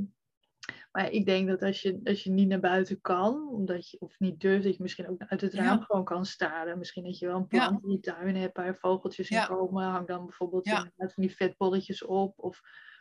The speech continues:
Speaker 1: doe je toch iets van buiten een beetje, eh, ja,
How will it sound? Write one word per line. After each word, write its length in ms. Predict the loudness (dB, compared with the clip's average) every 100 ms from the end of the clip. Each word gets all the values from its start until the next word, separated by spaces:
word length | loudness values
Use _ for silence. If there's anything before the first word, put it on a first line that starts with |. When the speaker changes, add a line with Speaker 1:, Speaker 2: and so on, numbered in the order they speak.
| _
Speaker 1:
doe 180 | 2 4
je 60 |
toch 160 | 4 2
iets 180 | 0 0
van 220 | 4 4
buiten 400 | 6 6 4 4
een 60 | 2
beetje, 340 | 4 4 4
eh, 340 | 2 4 2 0 -2 -6 -10 _ -4
ja, 440 | 0 2 0 -4